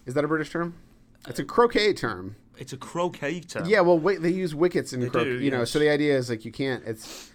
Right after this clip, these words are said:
Speaker 1: it's like the idea of a magnetic wicket, so that you're trying to get through the wicket, and then, and then the ball sticks to it, so it's a
Speaker 2: I
Speaker 1: sticky wicket.
Speaker 2: Sure, you've convinced me.
Speaker 1: Yeah. So, um,
Speaker 2: <laughs>
Speaker 1: it, it's a, it's a big enough sticky, it's a sticky enough wicket in,
Speaker 2: Right.
Speaker 1: in the regular <laughs> season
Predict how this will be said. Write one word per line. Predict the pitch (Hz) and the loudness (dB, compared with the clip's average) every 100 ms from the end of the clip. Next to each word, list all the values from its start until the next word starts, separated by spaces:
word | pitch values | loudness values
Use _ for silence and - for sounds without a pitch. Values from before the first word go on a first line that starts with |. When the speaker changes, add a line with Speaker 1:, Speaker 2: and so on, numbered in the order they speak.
| - - _ - _ | -20 -20 _ -20 _
Speaker 1:
it's | - 139 | -10 0
like | 165 | 4
the | 160 | 6
idea | 160 165 | 6 6
of | |
a | 147 | 6
magnetic | 135 123 120 135 127 | 4 2 0 0 0
wicket, | 117 117 113 87 - | 0 -2 -2 -8 -6
so | 110 | -6
that | 104 | -4
you're | 107 | -6
trying | 107 120 | -4 -4
to | 110 | -4
get | 104 | -6
through | 117 | -4
the | 101 | -4
wicket, | 107 104 95 - | -4 -4 -6 -8
and | 107 104 | -12 -8
then, | 104 98 98 | -6 -8 -10
and | 113 | -8
then | 107 | -8
the | 95 | -6
ball | 95 95 | -4 -6
sticks | - 101 - | -6 -10 -10
to | 92 | -14
it, | 78 - | -14 -12
so | 87 | -12
it's | 78 | -12
a | |
Speaker 2:
I | |
Speaker 1:
sticky | - 104 92 | -10 -10 -8
wicket. | 85 80 67 - | -10 -12 -14 -14
Speaker 2:
Sure, | 95 117 101 | -8 -8 -8
you've | 113 107 | -10 -12
convinced | - 107 104 - | -12 -12 -12 -12
me. | 101 - - | -14 -10 -6
Speaker 1:
Yeah. | 135 - - - | -6 -6 -20 -10
So, | - 208 202 | 0 2 4
um, | 196 202 175 143 | 6 6 6 -2
Speaker 2:
<laughs> | - 208 - 180 - 151 - - - | -6 -8 -6 -10 -10 -20 -20 -20 -14
Speaker 1:
it, | 185 - | -14 -6
it's | - | -6
a, | 214 - | -6 -6
it's | 175 | -4
a | |
big | 185 262 | -2 -2
enough | 302 208 185 - - - | -2 -2 -4 -6 -18 -12
sticky, | - 170 165 160 | -4 0 2 0
it's | 151 | -2
a | 160 | -2
sticky | 208 202 | -2 0
enough | 170 151 | 0 0
wicket | 135 131 127 117 | -2 -2 -2 -4
in, | 135 127 | -2 -2
Speaker 2:
Right. | 127 - | -2 -4
Speaker 1:
in | 139 | -2
the | 147 | 2
regular | 147 262 190 | 4 2 0
<laughs> | |
season | - - 131 113 110 | -4 0 0 0 -4